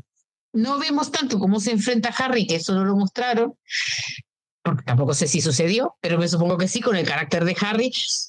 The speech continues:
Pero sí que William le dice un par de verdades en varios capítulos, en, también porque él, él, él se lo lleva a Canadá a hacer un viaje que les va a venir bien, eh, no sé qué, no sé cuánto,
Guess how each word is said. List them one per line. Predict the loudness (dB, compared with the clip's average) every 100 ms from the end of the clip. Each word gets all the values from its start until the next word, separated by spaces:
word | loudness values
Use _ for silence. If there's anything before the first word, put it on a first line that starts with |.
| _
Pero | -2 0
sí | 0 -2
que | 0
William | 0 2 0 0
le | 2
dice | 2 2 0
un | 0
par | -2
de | 0
verdades | 2 2 2 2 2 2 2
en | 2
varios | 2 2 0
capítulos, | 0 0 0 2 2 0 0
en, | 2 2 2 0 -8 _ _ _ -2 -2
también | 2 0 2 2 2 2 0 -2 _
porque | -4 0 0 2
él, | 2
él, | 0 0 0
él | 0
se | 2
lo | 0
lleva | 2 2 2 0 0
a | 0
Canadá | 2 2 2 2 0
a | 0
hacer | 0 0
un | 2 2
viaje | 0 -2 -2 0 0 -2 -4
que | 0
les | 2
va | 2
a |
venir | 2 2 2
bien, | 2 0 0 2 0 0 -2 -2 -2 -6 -10 -10 -4
eh, | -2 0 0 0
no | 2 2 0 0 0
sé | 2
qué, | 2
no | 2
sé | 0
cuánto, | 0 0 0 0 0 0 2 0